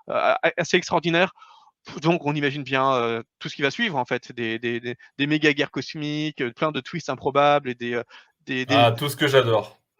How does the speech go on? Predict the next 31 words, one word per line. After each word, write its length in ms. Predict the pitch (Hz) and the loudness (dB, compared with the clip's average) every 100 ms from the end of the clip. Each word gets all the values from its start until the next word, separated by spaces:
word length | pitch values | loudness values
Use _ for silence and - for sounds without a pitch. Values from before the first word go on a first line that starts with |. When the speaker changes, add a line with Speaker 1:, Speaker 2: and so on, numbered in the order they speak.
| _ _ | _ _
Speaker 2:
Tout 60 | - | -2
ce 40 | |
que 60 | 151 | 6
Speaker 1:
Voilà, 200 | 165 170 | 8 8
Speaker 2:
j'adore. 220 | 220 - | 6 4
Speaker 1:
exactement. 600 | - 247 - - - 185 | 6 6 6 2 2 6
Speaker 2:
<laughs> 0 | |
Speaker 1:
Des 120 | 190 | 8
augmentations 480 | 208 185 226 208 233 | 8 8 8 6 4
et 60 | 202 | 0
des 80 | |
dimi-, 260 | 190 202 208 | 0 0 0
et 80 | 202 | -2
des 60 | 175 | -2
diminutions 480 | 175 196 196 220 | -4 -4 -2 -2
de 80 | 208 | -2
puissance 380 | 175 185 - 185 | -4 -4 -4 -2
des 80 | 170 | -2
protagonistes 600 | 190 196 175 185 190 - | 0 2 2 0 -2 -4
en 60 | |
fonction 300 | 147 175 - | -4 -6 -10
de 100 | 170 | -6
ce 60 | 160 | -6
que, 80 | 165 | -6
de 100 | 147 | -8
ce 140 | - | -6
dont 120 | 170 | -4
les 100 | 170 | -4
scénaristes 420 | 147 175 156 180 165 | -4 0 0 -2 -4
ont 80 | |
besoin 360 | 147 156 160 170 | -4 -4 -2 -4